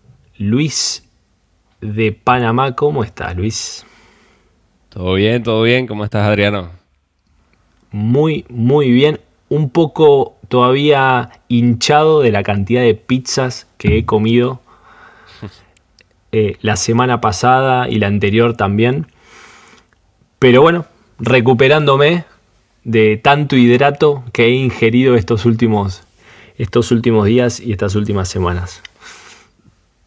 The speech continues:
Speaker 1: ¿Vos?
Speaker 2: Buenísimo, buenísimo. Casualmente también he comido bastantes pizzas las últimas semanas,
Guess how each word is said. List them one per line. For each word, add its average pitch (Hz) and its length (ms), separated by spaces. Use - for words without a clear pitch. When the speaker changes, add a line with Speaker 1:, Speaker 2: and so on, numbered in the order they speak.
Speaker 1:
¿Vos? - 440
Speaker 2:
Buenísimo, 101 500
buenísimo. 104 460
Casualmente 147 760
también 117 260
he 120 40
comido 127 380
bastantes 113 640
pizzas 120 540
las 101 120
últimas 104 400
semanas, 95 760